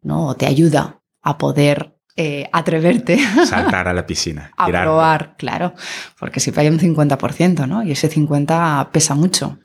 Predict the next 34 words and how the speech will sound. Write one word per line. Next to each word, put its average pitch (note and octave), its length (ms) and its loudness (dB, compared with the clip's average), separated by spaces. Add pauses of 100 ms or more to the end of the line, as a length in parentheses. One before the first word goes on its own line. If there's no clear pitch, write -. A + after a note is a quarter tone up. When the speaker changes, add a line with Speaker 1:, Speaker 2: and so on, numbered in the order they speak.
Speaker 1:
sí. - 160 -6
Speaker 2:
Bueno, F#2+ 220 2
un D#2+ 100 -2
cincuenta E2+ 460 0
eres G#2+ 160 2
muy F#2+ 120 0
generosa, E2+ 480 0
¿no? C3+ 220 -4 (920)
Speaker 1:
Yo E3+ 220 2
quiero D3 240 0
creer F#3 240 0
que - 100 -4
sí. E3+ 240 4
Speaker 2:
¿Sí? D#3 460 2 (260)
Speaker 1:
Sí, B2+ 840 -4 (260)
sí, - 340 -2
sí. C#3 540 -2 (400)
Sí. - 220 -2 (260)
Dependerá F3+ 500 2
siempre B3+ 400 2
de F3 120 2
la D3 80 2
inversión D3 360 0
que - 100 -10
hagas. - 500 -18 (340)
Speaker 2:
¿Sí? D3+ 440 0
¿Qué, - 260 -2
cuáles D3+ 300 0
crees C3+ 260 0
que A#2+ 80 -2
son A#2+ 220 0
los G#2 160 2
dos G#2+ 200 0
factores G2 760 -4